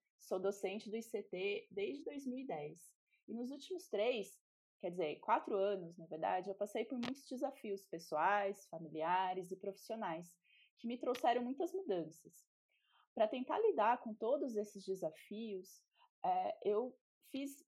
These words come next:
estudei muito, né? Eu fui atrás de, eh, estudar psicologia positiva, inteligência emocional, eu pratiquei meditação,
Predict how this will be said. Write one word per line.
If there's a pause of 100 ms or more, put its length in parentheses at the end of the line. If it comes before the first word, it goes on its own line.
estudei
muito, (200)
né?
Eu
fui
atrás
de, (260)
eh,
estudar
psicologia
positiva,
inteligência
emocional,
eu
pratiquei
meditação,